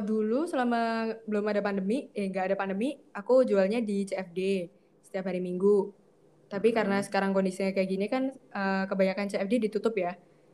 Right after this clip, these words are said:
Speaker 1: Terus akhirnya
Speaker 2: Belum
Speaker 1: aku
Speaker 2: ada yang buka kayaknya.
Speaker 1: Ada sih sebenarnya di daerahku. Ini, eh, informasi ya buat teman-teman, aku domisilinya di Wonogiri. Eh,
Speaker 2: Emang
Speaker 1: biasanya
Speaker 2: buka?
Speaker 1: Nah, iya, biasanya ada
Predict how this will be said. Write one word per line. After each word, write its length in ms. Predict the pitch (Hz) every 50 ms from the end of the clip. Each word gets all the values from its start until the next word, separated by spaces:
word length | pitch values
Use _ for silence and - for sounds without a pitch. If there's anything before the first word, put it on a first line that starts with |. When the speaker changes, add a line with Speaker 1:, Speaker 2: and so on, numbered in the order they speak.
| _ _ _ _ _
Speaker 1:
Terus 320 | - 190 196 196 196 196 - 202
akhirnya 280 | 196 190 180 196 220 220
Speaker 2:
Belum 140 | 214 - -
Speaker 1:
aku 0 | 240
Speaker 2:
ada 100 | 254 262 262
yang 80 | 135 - -
buka 160 | 131 - 123 110
kayaknya. 260 | 117 - 113 110 101 - - - - _ _ _ _ _ _ _ _ _ _ _ _ _ _ _ _ -
Speaker 1:
Ada 200 | 220 214 233 359 359 339
sih 80 | 330 294
sebenarnya 420 | 269 247 226 226 226 233 262 285
di 140 | 233 226 220 220 220 196
daerahku. 560 | 208 190 202 202 196 196 196 196 208 226 240
Ini, 400 | 240 254 277 302 311 285 - - _ -
eh, 440 | - 220 220 214 214 214 220 220 214 - - _ _ _ _ _ _ _ _ _ _ _
informasi 480 | 220 220 233 220 220 220 226 233 277 247
ya 20 |
buat 140 | 220 208 208
teman-teman, 380 | 208 208 202 202 202 208 226 240
aku 420 | - 214 208 226 240 254 254 254 247 208
domisilinya 640 | 214 208 202 208 - - 214 214 214 214 233 254
di 560 | 226 202 220 220 220 220 220 214 214 214 208 208
Wonogiri. 720 | - 214 208 208 202 190 190 196 196 190 190 208 247 277 - - _ _ _ _ _ _ _ _ _ _ _ _ -
Eh, 260 | 220 220 220 214 214
Speaker 2:
Emang 80 | 208 208
Speaker 1:
biasanya 320 | 208 208 - 220 233 269
Speaker 2:
buka? 80 | - - - - - _ _ _ _ _ _ _ _ _ _ _ _ _ _ _
Speaker 1:
Nah, 240 | - 233 226 220
iya, 320 | 208 247 269 269 254 247 233
biasanya 400 | 220 220 220 233 233 233 277 302 262
ada 160 | 269 233 226